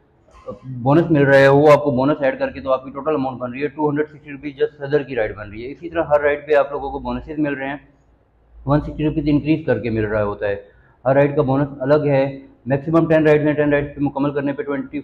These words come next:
फ़ाइव hundred bonus है। और for branded car जो customer हमारे, अ, captain जो गाड़ियाँ चला रहे हैं ना, Yango के साथ अपनी गाड़ी को branded करके जिनमें स्टिकरिंग लगी हुई है,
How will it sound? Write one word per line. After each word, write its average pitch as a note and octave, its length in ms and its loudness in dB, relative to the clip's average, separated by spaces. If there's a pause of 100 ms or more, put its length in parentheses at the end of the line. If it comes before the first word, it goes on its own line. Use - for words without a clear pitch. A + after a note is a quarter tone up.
फ़ाइव D3+ 280 2
hundred C3 260 -6
bonus B2+ 300 -6
है। C3 140 2
और C3 340 0 (300)
for D3 160 2
branded D#3 400 0
car A#2 120 6 (140)
जो C3 140 0 (540)
customer D3 440 -4 (220)
हमारे, C3 320 -2
अ, C3 100 -12 (760)
captain C#3 240 0
जो D3+ 120 -2
गाड़ियाँ C3+ 260 0
चला C#3 220 0
रहे C#3+ 100 0
हैं C#3 60 -2
ना, C#3+ 100 -2 (580)
Yango B2+ 280 0
के C3+ 80 -6
साथ C#3 180 -2
अपनी C3+ 120 -6
गाड़ी C3 220 0
को C3+ 100 -2
branded C#3 440 -2
करके C3 360 -4
जिनमें C3+ 220 -6
स्टिकरिंग D3+ 380 -2
लगी G#2 220 -4
हुई G#2 200 -12
है, A2 160 -8